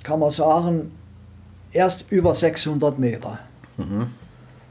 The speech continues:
Speaker 1: Ja.
Speaker 2: Man muss dazu sagen, der Thüringer Wald, der höchste Berg, ist über achthundert Meter.
Speaker 1: Ist fast tausend Meter, ja.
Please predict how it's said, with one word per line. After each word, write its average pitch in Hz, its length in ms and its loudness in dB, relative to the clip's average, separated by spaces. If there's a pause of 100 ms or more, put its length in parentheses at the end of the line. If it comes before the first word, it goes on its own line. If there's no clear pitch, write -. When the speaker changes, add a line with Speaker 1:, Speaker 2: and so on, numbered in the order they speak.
(360)
Speaker 1:
Ja. 123 200 -10
Speaker 2:
Man 90 100 -4
muss 104 100 -4
dazu 107 320 2
sagen, 107 260 4
der 101 120 4
Thüringer 98 340 4
Wald, 104 200 4
der 90 100 4
höchste 101 300 -2
Berg, 98 260 2
ist 98 120 -4
über 92 260 -4
achthundert 110 420 -2
Meter. 123 300 4 (520)
Speaker 1:
Ist 143 220 -2 (520)
fast - 320 2
tausend 160 500 0
Meter, 160 420 2
ja. 143 400 0